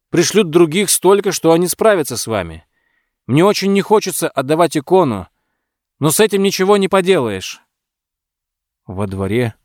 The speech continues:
установилась мертвая тишина. Я поманил комиссара, и он с явным облегчением последовал за мной в дом.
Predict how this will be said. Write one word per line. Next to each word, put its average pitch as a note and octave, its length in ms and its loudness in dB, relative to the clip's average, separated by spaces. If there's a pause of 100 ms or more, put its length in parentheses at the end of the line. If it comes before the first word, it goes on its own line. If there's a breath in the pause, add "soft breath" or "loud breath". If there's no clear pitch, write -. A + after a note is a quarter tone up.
(760)
установилась F#2+ 760 -6
мертвая F#2 520 -8
тишина. F2 640 -10 (920)
Я F#2+ 320 -2
поманил G#2 420 -2
комиссара, A2+ 720 -4 (720)
и A2 100 0
он D3 160 2
с - 80 -6
явным D3+ 400 2
облегчением C3 720 0
последовал A2 600 -4
за A#2 120 -2
мной G2+ 240 -2
в F#2 80 -10
дом. F#2+ 320 -4